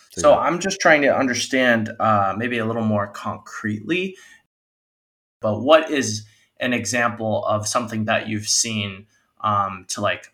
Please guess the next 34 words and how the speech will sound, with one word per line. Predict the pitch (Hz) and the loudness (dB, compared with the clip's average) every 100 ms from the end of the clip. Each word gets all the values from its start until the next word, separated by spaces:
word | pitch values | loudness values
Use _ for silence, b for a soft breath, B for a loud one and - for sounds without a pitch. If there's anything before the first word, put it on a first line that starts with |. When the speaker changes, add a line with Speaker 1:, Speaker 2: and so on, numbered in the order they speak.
| _ | _
Speaker 2:
optimize, | 110 110 - 110 101 95 92 90 92 - - 110 | -4 -2 -4 -2 0 0 0 -6 -8 -10 -8 -6
um, | 98 90 - | -6 -6 -6
a | |
search | - 120 95 - | -4 -4 -6 -10
result | 90 92 85 - - b b _ | -10 -6 -6 -6 -12 b b _
in | 107 | -8
terms | 101 113 98 98 | -4 -6 -6 -4
of | 104 95 - | -6 -4 -6
either, | 98 95 101 95 92 - | -6 -4 -8 -8 -10 -10
uh, | 98 92 | -6 -4
sitemap | 98 - 104 110 104 101 - | 0 0 0 -2 -2 -2 -6
or | - 101 95 - | -6 -2 -2 -4
a | - | -14
keyword? | 107 107 98 95 90 - b b b b - | -12 -10 -10 -10 -12 -16 b b b b -8
Speaker 1:
Sure. | - 110 - _ _ | 0 0 0 _ _
A | 98 | 0
really | 113 123 101 | 4 4 4
good | 104 | 2
example | 95 92 90 90 | 2 -2 -4 -2
of | 87 80 | -4 -4
this, | 82 | -2
Eric, | 85 82 82 87 | 0 -2 -2 -6
is | 82 80 | -6 -8
for | - 87 | -6 -4
an | 87 | -2
organization | 87 82 80 85 80 78 | -2 -4 -6 -6 -6 -8
that | 76 | -8
we | 82 | -8
have | 78 | -8
the | 80 | -6
pleasure | 85 78 82 | -6 -4 -6
of | 73 | -6
working | 80 - 80 | -8 -8 -10
with, | 80 87 | -10 -10